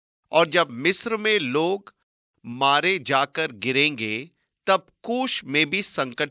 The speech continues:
पड़ेगा। लोग मिस्र को लूट ले जाएंगे और उसकी नेवें उलट दी जाएगी।"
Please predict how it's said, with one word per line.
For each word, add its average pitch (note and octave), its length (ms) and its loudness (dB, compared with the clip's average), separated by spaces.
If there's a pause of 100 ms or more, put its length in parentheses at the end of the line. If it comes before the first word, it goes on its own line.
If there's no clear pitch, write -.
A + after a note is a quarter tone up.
(120)
पड़ेगा। A#2 420 -2 (880)
लोग G#3 640 2 (340)
मिस्र F#3 460 -2
को G#3 220 2
लूट D#3+ 500 -2
ले C#3 220 0
जाएंगे B2 680 2 (500)
और F3+ 320 6
उसकी F#3+ 500 -2
नेवें C#3+ 640 2 (300)
उलट G3+ 320 2
दी C3 260 -4
जाएगी।" A2 480 -2